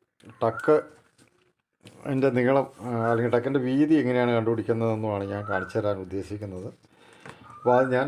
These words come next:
ഷോൾഡർ ലൈൻ മാർക്ക് ചെയ്തു. ഈ ഷോൾഡർ ലൈനിൽ ഞാൻ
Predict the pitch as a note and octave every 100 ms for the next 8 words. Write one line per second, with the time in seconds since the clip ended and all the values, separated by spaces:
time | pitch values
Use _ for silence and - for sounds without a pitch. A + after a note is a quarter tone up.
0 | - A#2+ A#2 B2+ B2+ A#2+ A2 G#2 - G2
1 | A2+ - - A#2+ A#2+ A#2 A#2+ A2+ A#2 B2+
2 | C3 C3+ B2 A2+